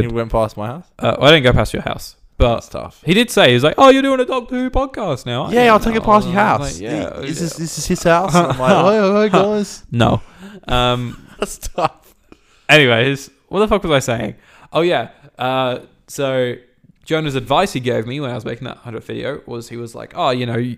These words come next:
Speaker 2: you've gotta make a video that would make your, your eight-year-old self happy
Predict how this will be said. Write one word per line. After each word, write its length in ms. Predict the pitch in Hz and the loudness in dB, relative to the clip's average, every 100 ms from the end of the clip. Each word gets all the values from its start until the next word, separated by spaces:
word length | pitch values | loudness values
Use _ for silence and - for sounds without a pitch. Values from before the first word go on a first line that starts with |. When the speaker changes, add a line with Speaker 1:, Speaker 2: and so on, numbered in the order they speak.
| _ | _
Speaker 2:
you've 180 | 135 127 | -6 0
gotta 160 | 143 135 | 2 2
make 200 | 127 120 | 0 -2
a 40 | |
video 320 | 120 123 123 | -4 0 2
that 140 | 120 117 | 2 0
would 80 | 120 | -2
make 340 | 117 117 - | -2 -4 -4
your, 420 | 120 117 113 117 - _ - - _ - | 0 2 2 -2 -6 _ -20 -20 _ -8
your 160 | - 107 | -4 0
eight-year-old 500 | 135 156 160 160 151 | 0 4 4 4 2
self 260 | 185 156 - | 0 0 0
happy 460 | 160 - 214 - | -6 -6 -10 -12